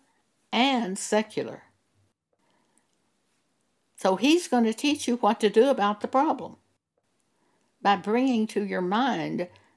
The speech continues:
a scripture or a concept. It also says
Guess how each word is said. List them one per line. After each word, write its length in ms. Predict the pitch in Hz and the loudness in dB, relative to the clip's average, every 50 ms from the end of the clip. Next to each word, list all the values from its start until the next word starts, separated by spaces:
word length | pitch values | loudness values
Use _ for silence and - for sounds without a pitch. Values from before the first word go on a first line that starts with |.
| _ _ _ _ _ _ | _ _ _ _ _ _
a 60 | 190 196 | -4 -4
scripture 580 | 196 - - - 269 269 262 - 254 226 - - | -4 -4 0 0 0 0 -2 -4 -6 -6 -4 -4
or 100 | - 208 | -4 -4
a 80 | 202 196 | -4 -4
concept. 720 | 196 - 202 180 165 135 135 - 143 - - _ - _ _ _ _ _ _ _ _ _ _ _ _ _ _ _ _ _ _ _ _ _ _ _ _ _ | -6 -6 -4 -4 -4 -6 -8 -10 -14 -14 -18 _ -20 _ _ _ _ _ _ _ _ _ _ _ _ _ _ _ _ _ _ _ _ _ _ _ _ _
It 160 | - - 220 233 | -2 0 4 4
also 500 | 226 247 330 370 359 - - 190 175 156 | 4 4 4 0 0 -2 -2 -2 -2 -4
says 800 | - - - 156 143 135 139 139 151 175 - - - - - | -6 -6 -4 -4 -2 -2 -2 -2 -4 -6 -8 -12 -20 -20 -20